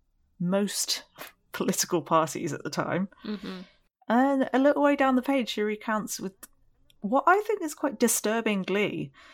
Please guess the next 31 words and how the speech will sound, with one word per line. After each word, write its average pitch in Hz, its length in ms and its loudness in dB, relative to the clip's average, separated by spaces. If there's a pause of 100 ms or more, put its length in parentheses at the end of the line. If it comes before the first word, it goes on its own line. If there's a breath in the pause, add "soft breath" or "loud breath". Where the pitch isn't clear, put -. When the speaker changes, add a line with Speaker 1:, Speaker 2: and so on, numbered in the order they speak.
(280 loud breath)
Speaker 1:
that - 140 -12
someone, 226 480 2
so - 160 -2
this 240 160 0
guy 247 220 4
comes 214 360 0
to 190 140 -4
the 170 400 -2
door - 480 -2
and 170 160 -6
he's 185 440 -4 (600 soft breath)
basically 208 480 0
collecting 185 880 -2
the 170 160 -2
insurance 160 440 -2
rates 147 200 -4
for 160 120 -6
her 160 120 -2
servants, - 640 -2
and 147 120 -4
she's 156 220 -6
very 156 280 -2
particular 156 580 -4
to 147 140 -8
note 151 140 -4
down 147 180 0
that 139 120 -4
it's 151 180 -2
for 143 180 -8
her 147 280 -2
servants. - 760 -4